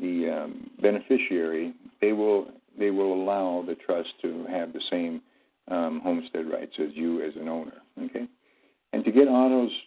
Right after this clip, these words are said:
transferred to avoid probate.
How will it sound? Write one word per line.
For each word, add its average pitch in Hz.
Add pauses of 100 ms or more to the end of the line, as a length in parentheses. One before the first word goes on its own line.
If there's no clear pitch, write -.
(140)
transferred 113
to 92
avoid 101 (520)
probate. 95